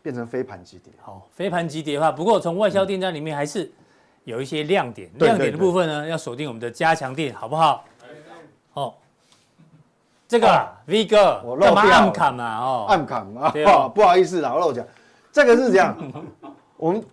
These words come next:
Speaker 1: 外销订单哦，我们这样看还不是很清楚了，我们要拉
Speaker 2: 看折线图。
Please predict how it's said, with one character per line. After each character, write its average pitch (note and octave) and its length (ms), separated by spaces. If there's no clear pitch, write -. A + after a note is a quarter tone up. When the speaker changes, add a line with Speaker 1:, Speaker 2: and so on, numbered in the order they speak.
Speaker 1:
外 B3+ 180
销 B3 120
订 A#3 200
单 A3+ 180
哦， F#3 140
我 D#3 100
们 F3 160
这 A#3+ 80
样 A3 160
看 A3+ 160
还 F3+ 120
不 F3 120
是 F3+ 140
很 D#3 120
清 F3 220
楚 C#3 120
了， A#2+ 80
我 B2 120
们 D#3+ 80
要 G3 140
拉 G#3 240
Speaker 2:
看 E3 180
折 F3+ 180
线 G3+ 220
图。 D3 260